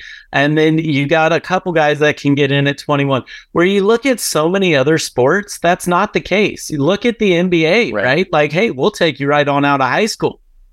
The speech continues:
Speaker 1: Come on up."
Speaker 2: <laughs>
Speaker 1: You look at soccer, they've got a, a kid from Sacramento Republic just signed a pro contract at thirteen years old. That's, you know, on the extreme, but it's not extreme to see sixteen, seventeen, eighteen-year-olds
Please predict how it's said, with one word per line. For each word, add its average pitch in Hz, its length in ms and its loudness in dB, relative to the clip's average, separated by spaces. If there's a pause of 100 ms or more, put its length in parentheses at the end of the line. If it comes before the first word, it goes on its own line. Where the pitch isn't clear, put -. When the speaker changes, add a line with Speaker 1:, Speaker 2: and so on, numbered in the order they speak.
(120)
Speaker 1:
Come 170 200 -2
on 165 220 2
up." 202 320 0
Speaker 2:
<laughs> - 280 -4
Speaker 1:
You 170 280 0
look 190 200 0
at 196 140 -2
soccer, 175 480 0
they've 190 240 -2
got 165 320 0 (280)
a, 151 300 0
a 139 40 0
kid 214 420 -2
from 151 220 -2
Sacramento 196 840 0
Republic 175 760 -2
just 156 240 -2
signed 175 340 0
a 160 60 -2
pro 185 340 -2
contract 180 640 0
at 170 120 -2 (140)
thirteen 208 760 0
years 190 340 2
old. 151 440 2 (380)
That's, - 400 -2
you 214 180 -2
know, 175 340 0
on 170 180 2
the 165 160 2
extreme, 180 500 0
but 170 160 0
it's 175 160 -6
not 208 220 2
extreme 175 480 -2
to 151 60 0
see 156 260 -2
sixteen, 175 480 -2
seventeen, 156 520 -2
eighteen-year-olds 160 800 0